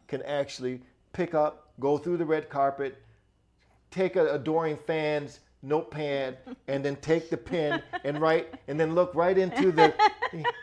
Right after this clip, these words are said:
Speaker 1: "Here you go," right? Right? And maybe that would be, like, a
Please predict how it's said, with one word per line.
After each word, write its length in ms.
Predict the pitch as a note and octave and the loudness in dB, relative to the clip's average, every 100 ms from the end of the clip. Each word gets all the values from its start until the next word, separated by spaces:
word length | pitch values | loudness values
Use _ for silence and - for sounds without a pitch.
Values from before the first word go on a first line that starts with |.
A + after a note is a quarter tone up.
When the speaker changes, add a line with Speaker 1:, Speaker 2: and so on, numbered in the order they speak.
| D5 - | -2 0
Speaker 1:
"Here 180 | B3+ C#4 | 6 6
you 240 | A3+ G#3+ | 10 10
go," 340 | F#3 F3+ F#3+ G#3 - D#3+ | 12 12 12 10 2 4
right? 260 | G3 A#3+ - - | 6 4 -2 -2
Right? 260 | F3 F#3+ A3 | 6 6 6
And 120 | E3 E3 | 0 6
maybe 280 | G3+ A3+ | 6 6
that 240 | G#3 G3+ G3+ | 6 6 8
would 180 | G3 D#3 | 6 6
be, 180 | G3+ | 2
like, 300 | G3 F#3 F#3 - | 6 6 6 4
a 180 | D3+ D#3 | 2 2